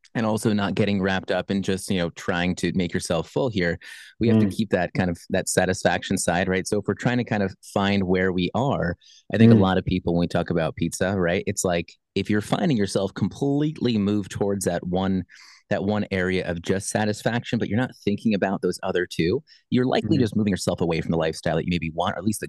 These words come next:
Speaker 1: goals that
Speaker 2: Yeah.
Speaker 1: you kind of want there. And
Speaker 2: Yeah.
Speaker 1: so I'm always trying to kind of figure out how to describe that, to be like, "Hey, where, where, like, where are we able to kind of pull you back to?" Because at no point should you be at, like, one point on that, what I'm looking at as a triangle in my, in my kind of mind.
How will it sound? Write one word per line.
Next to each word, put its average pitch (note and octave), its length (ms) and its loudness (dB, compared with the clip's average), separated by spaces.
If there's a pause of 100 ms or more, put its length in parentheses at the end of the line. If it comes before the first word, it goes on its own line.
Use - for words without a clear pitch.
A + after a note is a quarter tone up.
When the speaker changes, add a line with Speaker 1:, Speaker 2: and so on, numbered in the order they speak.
Speaker 1:
goals F#2+ 240 6
that D#3 60 12
Speaker 2:
Yeah. D#3 100 10
Speaker 1:
you C3 120 0
kind C#3 180 0
of C3+ 80 -4
want C3 280 2
there. D#3 220 2 (500)
And A#2 100 8
Speaker 2:
Yeah. B2 60 8
Speaker 1:
so B2+ 140 4
I'm B2 80 4
always C#3+ 260 2
trying B2 200 2
to A#2+ 60 2
kind G#2 180 0
of G2 80 -4
figure G#2+ 280 0
out G2 200 0
how G2 140 0
to G2 120 -2
describe F#2 720 -6 (100)
that, F#2 200 -4
to G2+ 80 -8
be G#2 120 0
like, G2+ 140 -2
"Hey, A#2+ 180 -2
where, C3 420 -2 (120)
where, B2 480 -4
like, G#2+ 160 -8
where A#2 280 0
are A#2+ 40 0
we A2+ 160 0
able A2+ 140 -2
to - 160 -16
kind G#2 120 0
of F2+ 60 -6 (200)
pull G#2+ 160 2
you F#2 160 -4
back - 240 -4
to?" - 160 -18
Because G#2 160 -2
at - 80 -2
no F#3+ 120 2
point - 300 -2
should - 160 -14
you G2 100 2
be G2 140 2
at, F2 140 -2
like, F2+ 120 -2 (140)
one G#2 360 0 (200)
point G#2 320 0
on F2+ 400 0
that, E2+ 280 2 (120)
what F#2 220 0
I'm F2+ 240 2
looking F2+ 300 0
at D#2+ 100 -2
as E2 100 -6
a - 40 -14
triangle F2 440 0
in F2 80 4
my, E2 180 2
in F#2 80 0
my F2 280 0
kind F2 100 -2
of E2+ 100 -10
mind. F2 280 -10